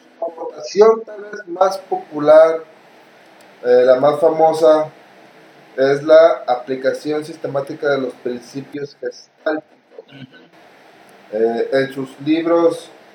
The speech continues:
Speaker 1: de autoría, El crecimiento de la mente y Principios de la psicología gestáltica.
Speaker 2: Sí, sí, sí, sí. Eh, yo también traía esa información acerca de la aplicación del,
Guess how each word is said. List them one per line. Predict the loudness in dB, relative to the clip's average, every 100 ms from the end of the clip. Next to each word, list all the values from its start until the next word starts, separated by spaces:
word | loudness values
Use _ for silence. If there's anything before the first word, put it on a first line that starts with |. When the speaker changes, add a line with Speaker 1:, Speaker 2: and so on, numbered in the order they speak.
| _ -20 _ -20 _ _ _ _ _ _
Speaker 1:
de | -12
autoría, | -10 -12 -6 2 4 4 0
El | -6 -12 -14
crecimiento | -14 -16 -20 -14 0
de | 2
la | 2 -4 -8
mente | -10 -6 -4 -4
y | -4
Principios | -10 -12 -12 -12 -10 -8
de | -8
la | -10
psicología | -14 -14 -10 -8 -8 -12 -16
gestáltica. | -8 -6 -6 -8 -20 -18 -16 -16 _ _ _ _ _ _ _ -20 _ _ _ _ _ _ _ _ _ _ _ _ -8
Speaker 2:
Sí, | -4 -4 -8 _ _ _
sí, | -4
sí, | -2
sí. | 0 -2 0
Eh, | 2 2 2
yo | 0
también | 0 -2 -2
traía | 0 2 4
esa | 2 -2
información | -6 -4 -4 -4 -4
acerca | -4 -4 0 4
de | 4
la |
aplicación | 2 -2 -4 -4 -4 -2
del, | -2 -4